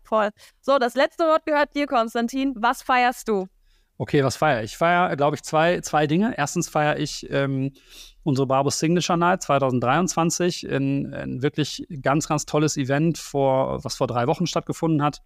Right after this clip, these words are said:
Speaker 1: Ja,
Speaker 2: Wir
Speaker 1: das
Speaker 2: haben
Speaker 1: war
Speaker 2: uns
Speaker 1: richtig cool. Also ich war dabei, es war richtig cool.
Speaker 2: Äh,
Speaker 1: Lit.
Speaker 2: vielen Dank. Ja, ähm, das war sicherlich ein Meilenstein fürs Unternehmen und auch wieder eine, eine Idee, an der wir jetzt schon mehrere Jahre gearbeitet haben. Ähm,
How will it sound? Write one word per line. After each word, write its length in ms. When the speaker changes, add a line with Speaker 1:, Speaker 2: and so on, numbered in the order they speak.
Speaker 1:
Ja, 140
Speaker 2:
Wir 80
Speaker 1:
das 80
Speaker 2:
haben 180
Speaker 1:
war 120
Speaker 2:
uns 260
Speaker 1:
richtig 260
cool. 140
Also 220
ich 80
war 80
dabei, 260
es 120
war 100
richtig 360
cool. 220
Speaker 2:
Äh, 80
Speaker 1:
Lit. 120
Speaker 2:
vielen 160
Dank. 240
Ja, 160
ähm, 480
das 240
war 420
sicherlich 380
ein 60
Meilenstein 720
fürs 320
Unternehmen 540
und 140
auch 200
wieder 140
eine, 240
eine 220
Idee, 400
an 100
der 100
wir 80
jetzt 200
schon 140
mehrere 280
Jahre 260
gearbeitet 500
haben. 280
Ähm, 520